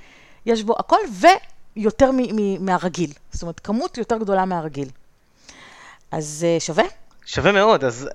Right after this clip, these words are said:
Speaker 2: ו-, ו-, ולהוסיף אותו לשייק, בעצם זה רק נותן עוד טיפה טעם של שוקולד.
Speaker 1: אה, נכון, אני לא יודעת אם, אה, בשייק עצמו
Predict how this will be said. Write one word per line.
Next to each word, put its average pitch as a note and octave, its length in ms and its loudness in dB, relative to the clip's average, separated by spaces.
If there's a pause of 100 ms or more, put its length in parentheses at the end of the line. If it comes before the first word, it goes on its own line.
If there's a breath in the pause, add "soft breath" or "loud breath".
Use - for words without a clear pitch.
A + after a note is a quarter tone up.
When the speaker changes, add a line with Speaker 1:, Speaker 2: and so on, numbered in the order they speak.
(120)
Speaker 2:
ו-, D#3+ 180 4
ו-, F3+ 200 2
ולהוסיף F3 380 4
אותו A#3+ 200 4
לשייק, F3 840 2 (420 loud breath)
בעצם G#3+ 540 2
זה B3+ 180 6 (720)
רק C4 300 0
נותן C4 380 4
עוד A#3+ 100 4
טיפה C4 480 4 (100)
טעם C4+ 160 6
של C4+ 120 -2
שוקולד. A#3+ 420 2 (500 loud breath)
Speaker 1:
אה, E3+ 260 0
נכון, F4 220 2 (300)
אני G3 140 0
לא G3+ 60 2
יודעת A#3 240 -4
אם, A3+ 160 -4
אה, G#3 140 0
בשייק F#3+ 360 -2
עצמו A3 400 -2